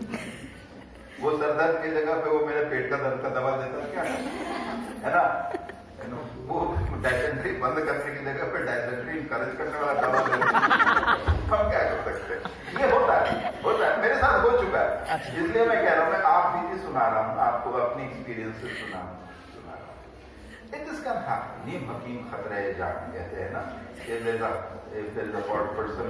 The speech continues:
Speaker 1: you know, who can. And there are a lot, lot of Neem Hakims around us. Now, the situation is that if the hospitalization rate is less and the person can go and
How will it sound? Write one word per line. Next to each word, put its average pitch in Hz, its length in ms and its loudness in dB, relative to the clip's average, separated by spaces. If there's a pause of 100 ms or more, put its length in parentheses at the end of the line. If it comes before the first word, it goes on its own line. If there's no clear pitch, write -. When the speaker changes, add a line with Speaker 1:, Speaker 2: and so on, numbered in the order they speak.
Speaker 1:
you - 60 -8
know, 104 160 -6
who 98 240 -8
can. 87 160 -8 (720)
And 294 200 2
there - 180 6
are - 40 2
a - 40 2
lot, 156 340 6
lot - 280 2
of 123 80 -4
Neem 147 180 -4
Hakims 123 560 -6
around - 280 0 (120)
us. - 140 -8 (1600)
Now, - 300 6
the - 260 -2
situation 262 340 0 (300)
is - 140 -10 (540)
that 190 300 2
if 226 220 0
the 220 100 0
hospitalization - 920 -4
rate 381 220 0
is - 200 -4
less - 300 -8 (800)
and - 560 0
the 370 60 -2
person - 460 -2
can - 140 -6 (140)
go - 400 -2
and 135 180 -6